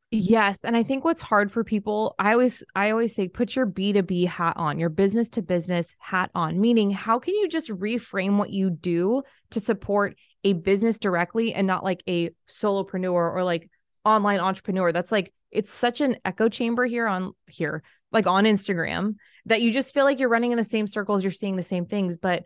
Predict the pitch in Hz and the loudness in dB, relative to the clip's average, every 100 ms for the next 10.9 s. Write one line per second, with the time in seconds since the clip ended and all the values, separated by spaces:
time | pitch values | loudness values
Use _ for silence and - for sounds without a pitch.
0 | - 233 311 240 - 269 254 185 165 202 | -4 2 4 4 2 2 0 -2 -2 2
1 | 214 185 170 196 202 220 262 349 381 254 | 2 2 0 0 0 -2 -2 -2 -2 -4
2 | - - 208 - 214 208 - 214 - 180 | -6 -4 -4 -2 -2 -2 -2 -4 0 -2
3 | 170 175 190 208 226 190 175 185 214 226 | 0 0 0 -2 -2 -2 0 -2 -2 -4
4 | - _ 185 220 233 - - 190 175 180 | -6 _ 0 0 -2 -10 -6 -4 -2 -2
5 | 208 226 220 - 190 180 185 180 175 _ | -2 -2 -4 0 2 2 2 0 0 _
6 | 202 190 202 190 185 185 196 202 196 170 | -2 4 4 4 4 2 2 2 0 -2
7 | 170 165 214 240 269 220 220 208 175 - | -4 -2 2 2 2 0 2 2 0 -2
8 | - 269 294 226 190 165 170 170 190 196 | 0 2 2 2 0 0 -2 -4 -2 -2
9 | 180 170 175 196 254 233 220 196 175 165 | -2 -6 -8 -4 -2 -2 -2 -2 -2 -4
10 | - 180 175 175 165 170 170 160 - | -4 -2 -2 -2 0 -2 -2 -6 -10